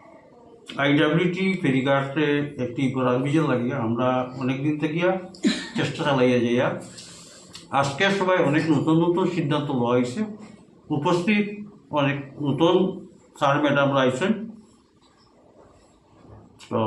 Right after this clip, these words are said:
আমি কমিটির তরফ থেকে ওনাদের অসংখ্য ধন্যবাদ জানাইয়া আজকে যারা এক্সিকিউটিভ কমিটির মিটিংয়ে উপস্থিত সবাই যেভাবে সহযোগিতার হাত বাড়াই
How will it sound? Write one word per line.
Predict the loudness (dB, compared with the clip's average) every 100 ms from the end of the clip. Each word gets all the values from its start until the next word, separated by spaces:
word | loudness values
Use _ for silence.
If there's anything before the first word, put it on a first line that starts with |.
| -2 -8 -14 -4
আমি | 2 4 6 4 0 -8 -18 -20 -2
কমিটির | 2 4 4 4
তরফ | 2 2
থেকে | 0 0
ওনাদের | 2 2 2 2 0 0 -4
অসংখ্য | 0 2 4 4 4
ধন্যবাদ | 4 4 4 2
জানাইয়া | 2 2 2 0 -4 -16 -20 -20 -20 -20 -20 _ -6
আজকে | -4 0 2
যারা | 4 4
এক্সিকিউটিভ | 4 2 0 0 0
কমিটির | 2 4 4 2 0 -2 -2
মিটিংয়ে | 0 2 4 4 4
উপস্থিত | 2 0 0 0 -2 -10 -18 -20 -20 _ _ -20 -12 0
সবাই | 2 4 4
যেভাবে | 6 6 4 2 2 -4 -12 -20 _ _ _ _ _ _ _ _ _ _ -20 -20 -16 2
সহযোগিতার | 4 6 4 2 4
হাত | 2 2
বাড়াই | 2 2